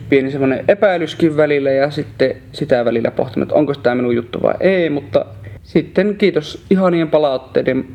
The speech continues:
myötä, niin se oikeastaan sitten aina vahvistaa ja rohkaisee menemään eteenpäin, että kiitoksia vaan kaikille.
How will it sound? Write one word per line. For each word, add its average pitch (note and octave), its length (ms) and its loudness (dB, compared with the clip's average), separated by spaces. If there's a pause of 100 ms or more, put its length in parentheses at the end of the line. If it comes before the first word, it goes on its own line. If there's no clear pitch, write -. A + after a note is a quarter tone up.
(180)
myötä, C3+ 340 2
niin C3 120 -4
se - 200 -2
oikeastaan - 420 -4
sitten - 180 -4
aina B2 140 2
vahvistaa - 520 -2
ja C3+ 40 2
rohkaisee C#3+ 520 0
menemään C#2 420 0
eteenpäin, - 580 -2
että - 220 -12 (340)
kiitoksia C#3 520 -2
vaan C3 200 -2
kaikille. - 340 -2